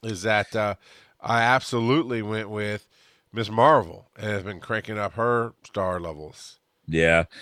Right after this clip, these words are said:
Speaker 2: Spider-Man. I, I, I, I have Spider-Man maxed out. He's only got one red star. Uh, he's tier ten. Uh, he's fine. He, I, his, his dodge ability is still awesome. Um, but, but I, but I'm not spending a whole lot of time on him.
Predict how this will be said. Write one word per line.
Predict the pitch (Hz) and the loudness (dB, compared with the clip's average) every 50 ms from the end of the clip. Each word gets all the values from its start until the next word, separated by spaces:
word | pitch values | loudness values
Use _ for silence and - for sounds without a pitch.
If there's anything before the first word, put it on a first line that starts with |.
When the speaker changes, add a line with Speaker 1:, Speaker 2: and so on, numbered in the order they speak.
| - - - - _ - | -20 -20 -20 -20 _ -10
Speaker 2:
Spider-Man. | - - - 139 147 151 147 143 135 127 123 120 113 | -4 2 6 8 8 8 8 8 8 8 8 8 6
I, | 87 101 107 110 - | 6 6 4 4 4
I, | - 87 - - - | 2 2 0 2 4
I, | 107 117 123 123 110 - - | 6 6 6 6 4 4 6
I | 120 | 6
have | 135 135 | 6 6
Spider-Man | - - 143 127 113 104 95 | 6 6 6 8 8 8 8
maxed | 87 87 87 85 - - - | 6 6 4 4 4 4 4
out. | 95 87 90 | 4 6 6
He's | 98 95 | 6 6
only | 107 110 107 | 6 6 6
got | 101 95 90 | 6 6 8
one | 90 92 90 87 | 6 6 6 6
red | 85 82 80 73 | 6 6 4 2
star. | - - 92 85 82 82 80 80 80 - - | 0 2 4 4 6 6 6 6 6 4 2
Uh, | - 80 80 80 82 80 78 78 78 | 0 2 2 4 4 4 4 2 2
he's | 80 82 82 80 76 - - - | 2 2 0 0 -2 -4 -8 -8
tier | - - - 87 87 85 82 82 80 78 80 78 78 76 - _ _ _ _ _ _ _ _ _ _ _ _ | -6 -4 0 2 4 4 6 6 6 4 4 4 2 0 -2 _ _ _ _ _ _ _ _ _ _ _ _
ten. | - - 92 87 82 76 73 76 73 71 80 - _ _ _ _ _ _ - | 0 2 4 4 4 4 2 0 -2 -4 -6 -10 _ _ _ _ _ _ 0
Uh, | - 92 98 92 | 2 4 6 6
he's | 98 151 151 - | 6 6 4 4
fine. | - 117 113 110 110 107 107 101 | 4 6 6 6 6 6 4 2
He, | 92 92 95 90 | 0 -2 -2 2
I, | 85 101 110 87 | 2 4 2 4
his, | 76 107 143 131 113 107 - - - - - _ - | 4 4 4 4 2 -2 -6 -12 -18 -20 -20 _ 2
his | - 139 117 | 4 4 4
dodge | 90 90 107 101 104 101 90 | 4 6 6 6 6 4 4
ability | 90 78 90 85 82 80 78 76 | 2 2 4 4 4 2 2 0
is | 73 - | -2 -2
still | - - 92 87 73 | -2 0 2 2 4
awesome. | 69 69 71 67 - - 71 67 69 78 85 _ _ _ _ _ _ _ _ _ _ _ _ _ _ _ _ _ | 2 2 0 -2 -4 -6 -6 -8 -8 -12 -16 _ _ _ _ _ _ _ _ _ _ _ _ _ _ _ _ _
Um, | - - 80 78 78 76 76 76 76 80 95 - - _ | -2 2 2 4 4 2 2 0 -2 -4 -8 -12 -6 _
but, | - 107 101 92 85 | 6 6 8 8 6
but | 80 101 98 | 6 6 6
I, | 95 95 98 76 80 | 6 6 4 2 2
but | 87 101 | 2 2
I'm | 98 92 95 | 4 4 6
not | 98 95 95 95 - | 6 4 4 2 2
spending | - - 104 98 90 | 0 2 2 2 2
a | 82 | 4
whole | 76 92 90 | 4 4 6
lot | 87 82 85 | 6 6 4
of | 82 | 4
time | - 87 87 85 | 2 2 4 4
on | 82 80 | 4 4
him. | 78 85 78 76 78 - | 2 2 2 0 0 -4